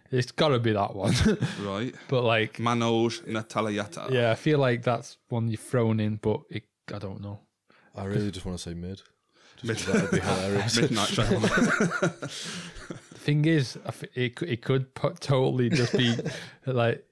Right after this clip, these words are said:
Speaker 1: it could be that, and
Speaker 2: Just
Speaker 1: you
Speaker 2: trolling you.
Speaker 1: just trolling us here, like.
Speaker 2: <laughs>
Speaker 1: What was,
Speaker 3: Um,
Speaker 1: what was the third one again?
Speaker 2: The third one, Melvin.
Speaker 1: Melvin.
Speaker 2: Melvin Night Shyamalan.
Speaker 1: I mean, I don't know if I can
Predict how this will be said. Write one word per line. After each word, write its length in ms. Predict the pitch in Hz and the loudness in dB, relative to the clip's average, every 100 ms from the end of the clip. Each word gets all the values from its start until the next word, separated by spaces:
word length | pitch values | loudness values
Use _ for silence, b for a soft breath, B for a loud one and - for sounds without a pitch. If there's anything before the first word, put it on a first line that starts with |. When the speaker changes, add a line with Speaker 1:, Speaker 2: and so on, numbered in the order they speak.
| - | -4
Speaker 1:
it 160 | 127 | -2
could 220 | - 143 131 | 2 0 2
be 100 | 123 | 2
that, 300 | 107 135 143 | 4 4 4
and 100 | 131 | 4
Speaker 2:
Just 40 | |
Speaker 1:
you 120 | 131 | 2
Speaker 2:
trolling 280 | 117 101 104 | 2 0 0
you. 100 | 95 | 0
Speaker 1:
just 400 | 131 139 131 202 | 0 0 2 4
trolling 380 | 135 - 127 147 | 4 4 4 4
us 120 | 143 | 2
here, 240 | 117 117 110 | 2 2 2
like. 340 | 113 101 135 - | 0 0 -4 -6
Speaker 2:
<laughs> 60 | - - B B B 170 170 B B B B B _ - | -14 -20 B B B -18 -16 B B B B B _ -6
Speaker 1:
What 100 | 117 | 0
was, 240 | 165 170 120 | 2 2 2
Speaker 3:
Um, 60 | |
Speaker 1:
what 100 | 170 | 0
was 100 | 175 | 0
the 80 | 180 | -4
third 380 | - 180 120 101 | -2 2 2 2
one 100 | 107 | -4
again? 300 | 113 113 113 - - | -8 -8 -12 -14 -16
Speaker 2:
The 60 | |
third 240 | - 104 101 | -4 -2 0
one, 180 | 98 | 0
Melvin. 460 | 95 98 95 92 92 B B B B - | 2 0 -2 -6 -12 B B B B -4
Speaker 1:
Melvin. 500 | 113 113 117 117 117 | 0 2 2 0 0
Speaker 2:
Melvin 480 | 104 107 95 101 101 | 2 0 0 0 0
Night 240 | 92 98 | -2 -4
Shyamalan. 560 | - - 92 92 90 80 | -6 -6 -6 -4 -2 0
Speaker 1:
I 60 | |
mean, 420 | 143 143 143 139 170 - - | 4 4 4 2 -2 -10 -2
I 80 | 127 | 0
don't 240 | 147 143 | 2 2
know 160 | 139 135 | 2 2
if 140 | - | 0
I 20 | |
can 460 | 135 135 127 127 | 0 2 2 0